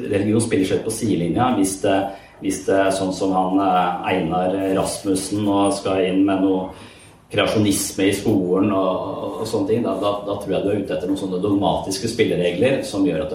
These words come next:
folk skyr unna det. Moderne mennesker skyr unna det. Moderne mennesker trenger å finne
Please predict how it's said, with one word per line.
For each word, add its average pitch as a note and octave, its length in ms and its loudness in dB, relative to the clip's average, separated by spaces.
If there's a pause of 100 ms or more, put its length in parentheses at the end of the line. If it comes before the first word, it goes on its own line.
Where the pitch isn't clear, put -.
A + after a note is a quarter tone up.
folk F2 240 -2
skyr - 540 -6
unna D#2+ 280 -6
det. - 220 -10
Moderne F#2 300 -2
mennesker G2 260 -4
skyr F#2 320 -4
unna E2+ 240 -4
det. - 80 -10 (400)
Moderne A#2+ 240 4
mennesker B2+ 320 -2
trenger A2+ 520 0
å - 40 -6
finne - 560 -2